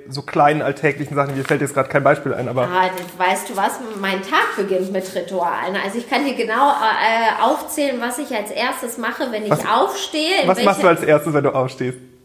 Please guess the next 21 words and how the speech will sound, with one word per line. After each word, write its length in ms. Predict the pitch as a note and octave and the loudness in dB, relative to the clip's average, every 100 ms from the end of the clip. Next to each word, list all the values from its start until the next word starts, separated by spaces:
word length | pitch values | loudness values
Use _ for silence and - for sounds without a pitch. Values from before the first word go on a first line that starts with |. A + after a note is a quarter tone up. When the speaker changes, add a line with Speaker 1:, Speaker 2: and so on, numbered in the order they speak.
| _ _ _ | _ _ _
Speaker 2:
Ich 200 | F#3+ - | -12 -8
stehe 280 | A#3+ - | -6 -4
auf, 160 | F#3 A#3 | -2 -2
ich 180 | E4 - | -6 -4
gehe 140 | A#3+ | -4
in 80 | G3+ | -4
die 140 | F#3 | -6
Küche, 300 | - F#3+ F#3+ | -4 -4 -2
ich, 440 | G4+ D#4 A#3 - A#3+ | -2 -2 -2 -6 -4
äh, 300 | A3+ G#3+ A3 | -2 -2 -4
mache 220 | A#3 A3+ - | -6 -6 0
alles 380 | B3 G4 A#4 - | 2 2 -2 -4
fertig 540 | C#4+ C4 D4 F4+ E4 - | -2 0 0 -2 -6 -6
für 120 | B3 | -6
das 200 | G#3 G3 | -6 -8
Frühstück, 680 | - - A3 G#3 - D4 A#4+ - - - - F#4 - | -10 -10 -10 -10 -10 -6 -6 -8 -16 -18 -18 -14 -6
trinke 420 | C4+ D4+ A4 F#4+ D4 C4+ C4 B3 B3+ | -2 -2 0 2 4 4 2 -2 -2
mein 340 | A#3 A#3 A#3+ | -2 -2 -2
warmes 520 | G#3+ B3 F4+ C4+ - | 2 2 2 -2 -4
Glas 460 | B3 A#3 A3+ A#3+ - | -2 0 0 -2 -4
Wasser, 540 | F#3 F3 - A3+ A#3+ | -2 -2 -2 0 0